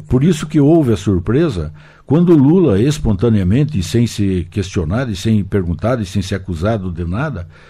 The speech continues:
veio, é, publicamente dizer que sente muito orgulho quando é chamado de comunista. E agora, a nomeação do Flávio Dino realmente é uma força muito grande pra,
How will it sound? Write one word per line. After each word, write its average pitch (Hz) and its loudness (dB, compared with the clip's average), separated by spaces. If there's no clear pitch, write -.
veio, 131 4
é, 78 -10
publicamente 127 0
dizer 135 2
que 151 -4
sente 147 0
muito 139 4
orgulho 127 4
quando 147 0
é 110 -2
chamado 117 -2
de 117 -4
comunista. 123 0
E 113 2
agora, 98 0
a 113 0
nomeação 98 -2
do 107 0
Flávio 95 -2
Dino 127 2
realmente 101 0
é 123 2
uma 151 -2
força 131 -4
muito 117 0
grande 107 -2
pra, 139 -6